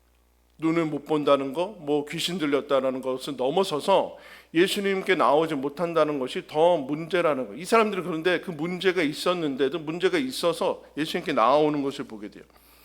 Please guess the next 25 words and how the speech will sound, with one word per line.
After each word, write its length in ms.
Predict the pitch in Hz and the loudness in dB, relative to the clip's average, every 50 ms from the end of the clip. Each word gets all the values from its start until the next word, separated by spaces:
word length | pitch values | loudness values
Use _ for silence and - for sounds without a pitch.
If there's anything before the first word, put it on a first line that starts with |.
| - - - - _ - | -20 -20 -20 -20 _ -2
우리가 220 | - 156 180 175 165 | 2 4 8 8 8
읽은 200 | 156 151 156 165 | 8 6 2 4
말씀에 640 | 156 143 131 131 - 139 143 160 151 127 98 - - - - - - 139 | 4 4 4 4 0 -4 0 0 0 0 0 -4 -12 -20 -20 -16 -4 -2
엘리야가 520 | 160 175 175 190 190 175 175 170 160 160 | -2 0 4 6 6 6 8 6 4 4
등장하고 500 | - 147 151 135 156 147 139 127 120 120 | 2 -8 -4 -2 0 0 0 0 -2 -6
있죠. 200 | 113 - - 131 | -8 -6 -4 -2
엘리야가 360 | 131 151 180 180 185 180 175 151 | -2 -2 2 2 0 2 4 2
어떻게 400 | 127 139 139 - - 202 190 156 | 0 0 -2 -6 -6 -4 -4 -4
기도했는가? 760 | 156 143 160 156 147 131 131 131 151 135 113 - - - - | -4 -4 -2 -2 -2 -2 -2 0 0 -2 -2 -2 -12 -20 -20
간절히 580 | - - - 120 131 143 143 160 170 156 156 143 | -16 -10 -8 -8 -6 -6 -4 -2 -2 -2 -2 -4
기도했대요. 480 | 127 117 113 107 98 - _ 98 98 98 _ | -8 -10 -12 -12 -14 -14 _ -20 -20 -20 _
비 160 | - - 147 | -12 -6 -2
오기를. 500 | 143 147 139 123 113 98 92 92 95 104 _ _ _ _ _ _ _ _ _ _ _ _ - | -2 -2 -2 -4 -8 -14 -14 -14 -18 -18 _ _ _ _ _ _ _ _ _ _ _ _ -12
비가 240 | - 170 160 175 | -8 0 4 4
멈추고 800 | 160 139 123 143 151 151 - - 175 147 170 196 202 208 - - - _ _ _ | 4 4 4 -2 -2 -4 -8 -8 -8 -2 0 0 0 0 -4 -18 -20 _ _ _
비가 300 | - 165 165 170 175 160 | -8 -8 0 4 6 6
오기를 460 | 143 139 147 147 143 160 175 175 135 | 6 6 0 -2 -2 -2 0 -2 -4
간절히 640 | - - - 147 151 170 190 190 196 196 180 190 170 | -4 -6 -4 -2 -2 -2 -2 0 2 2 2 2 -2
기도. 220 | - 120 - 117 107 - - - | -6 -10 -12 -12 -12 -12 -14 -10
이 200 | 196 208 214 175 | -6 -2 0 0
얘기는 480 | 139 131 147 165 180 196 160 107 - - - - _ _ _ _ - | 0 0 -2 -2 -2 -2 -2 -4 -8 -12 -20 -20 _ _ _ _ -10
의심이 460 | - 190 220 214 - 240 220 233 226 | -6 -4 -2 0 -2 -2 0 -2 -2
들어설 480 | - 196 175 185 180 - - 190 185 151 | -2 0 0 0 0 0 -4 -6 -4 -4
이유가 320 | 135 135 151 160 156 170 | -6 -8 -8 -4 -2 -2
없지. 280 | 131 101 - - - - | -2 -2 -4 -14 -20 -20